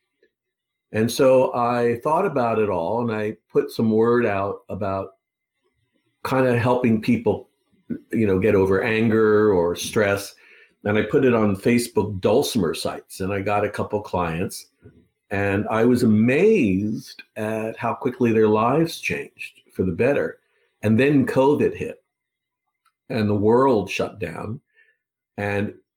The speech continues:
again, uh, you know, I started to get, uh, 'cause I wasn't quite making a living at this, uh, quite yet. So I was getting, uh,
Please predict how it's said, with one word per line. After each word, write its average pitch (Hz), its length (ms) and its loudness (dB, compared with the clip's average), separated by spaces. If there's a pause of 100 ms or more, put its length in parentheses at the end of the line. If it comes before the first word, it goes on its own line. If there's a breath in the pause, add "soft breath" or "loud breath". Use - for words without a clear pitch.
(540)
again, 110 760 0
uh, 104 480 -4
you 113 140 -4
know, 107 300 -2
I 107 180 -2
started 107 480 -2
to 107 80 -4
get, 95 360 -2 (480)
uh, 107 560 -10 (100)
'cause 113 140 -2
I 117 80 4
wasn't 135 340 2
quite 104 220 0
making 95 420 0
a 92 60 0
living 101 720 2
at 85 280 -6
this, - 580 -4
uh, 90 360 -4
quite 135 260 0
yet. 87 260 0 (360 soft breath)
So 107 220 2
I 107 100 4
was 104 200 -2
getting, 101 480 -2
uh, 90 480 -6